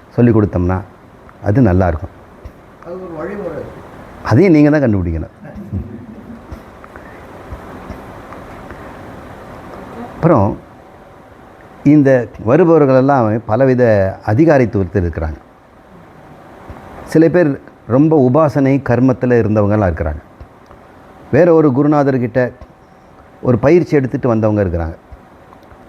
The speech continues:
Speaker 1: அது கெட்டி தட்டி போய் ஒரு கான்கிரீட்டா ஒரு ஐடியா உள்ள இருக்குது. அதெல்லாம் குரு கவர்-, க-, கவனிக்கிறார்.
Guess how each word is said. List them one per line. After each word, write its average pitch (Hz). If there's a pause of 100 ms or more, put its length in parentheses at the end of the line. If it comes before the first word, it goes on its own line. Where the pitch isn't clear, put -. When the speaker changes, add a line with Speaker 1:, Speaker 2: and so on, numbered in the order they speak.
(680)
Speaker 1:
அது 131
கெட்டி 143
தட்டி 147
போய் 135 (300)
ஒரு 117
கான்கிரீட்டா 127 (120)
ஒரு 101
ஐடியா 117
உள்ள 107
இருக்குது. 85 (1600)
அதெல்லாம் 131 (280)
குரு 135
கவர்-, 120
க-, 98
கவனிக்கிறார். 95